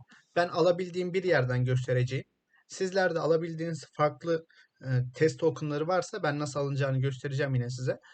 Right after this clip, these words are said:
Bu yöntemi kendiniz deneyebilirsiniz. Şimdi sizlere aşağıda belirtecek olduğum linkten ana sayfamıza geliyoruz. Tenderize isimli bir testnetimiz.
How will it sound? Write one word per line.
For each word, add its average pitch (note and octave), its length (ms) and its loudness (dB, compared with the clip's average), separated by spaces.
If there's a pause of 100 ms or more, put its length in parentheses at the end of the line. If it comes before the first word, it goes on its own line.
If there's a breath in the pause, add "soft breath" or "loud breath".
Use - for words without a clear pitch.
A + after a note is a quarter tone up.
(400 loud breath)
Bu G#3 380 -2 (120)
yöntemi E3 540 -2 (240 loud breath)
kendiniz F#3 500 -2
deneyebilirsiniz. F3 840 -2 (280 loud breath)
Şimdi F3+ 280 -8
sizlere F#3+ 340 0
aşağıda F#3 440 2
belirtecek F3+ 460 0
olduğum D3+ 380 0 (400)
linkten F#3 460 -2 (280)
ana G3+ 200 0
sayfamıza D3+ 480 -2
geliyoruz. D#3 560 0 (280 soft breath)
Tenderize D#3+ 680 2 (160)
isimli C3 400 -2
bir D3 240 -2
testnetimiz. B2+ 640 -2